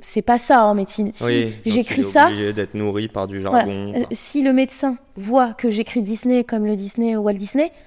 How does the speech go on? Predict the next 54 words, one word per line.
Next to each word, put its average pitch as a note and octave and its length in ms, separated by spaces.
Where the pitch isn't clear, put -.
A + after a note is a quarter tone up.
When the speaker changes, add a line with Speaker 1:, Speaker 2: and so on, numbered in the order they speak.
Speaker 1:
euh, G3+ 140
'fin, G#3 160
il G#3 120
va G3 100
se G3 60
dire, « C4 140
Qu'est-ce A#3+ 140
que A#3 60
c'est A3+ 120
que - 60
ce A3+ 80
produit G3+ 300
pourri ? » A#3+ 380
Et G#3 140
il G3+ 100
va G3 100
plus - 160
jamais A#3+ 200
revenir. A3 260
Donc A3+ 140
en B3 80
fait, - 240
le G#3+ 140
fine-tuning C4 720
de A#3 120
nos A3 140
modèles G#3 400
pour A3+ 260
qu'on G#3+ 180
soit G3+ 220
crédible A3+ 460
aux A3+ 40
yeux G#3 160
des G3+ 140
médecins, B3+ 300
il, G#3 140
ça F#3+ 100
a F3+ 40
été G3 200
très - 220
long. A#3 100
Il F#3+ 80
a F3+ 40
fallu G3 280
annoter A#3 400
les G#3+ 100
datas, G#3 440
enfin G#3 180
avoir G3 260
beaucoup A3 240
de F#3 60
datasets, G3 420
et F3+ 80
cetera. - 240